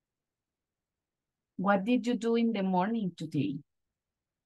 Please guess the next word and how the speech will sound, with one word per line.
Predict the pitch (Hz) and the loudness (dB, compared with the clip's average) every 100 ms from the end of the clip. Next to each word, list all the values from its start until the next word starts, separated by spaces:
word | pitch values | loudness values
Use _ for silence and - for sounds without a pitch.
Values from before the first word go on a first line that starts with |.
| _ _ _ _ _ _ - _ _ _ _ _ _ _ _ _ _ _ _ _ _ _ _ _ _ _ _ _ _ _ _ _ _ _ _ _ _ _ 262 | _ _ _ _ _ _ -20 _ _ _ _ _ _ _ _ _ _ _ _ _ _ _ _ _ _ _ _ _ _ _ _ _ _ _ _ _ _ _ -4
Mm. | 170 165 165 214 285 | -2 -2 -2 -2 -4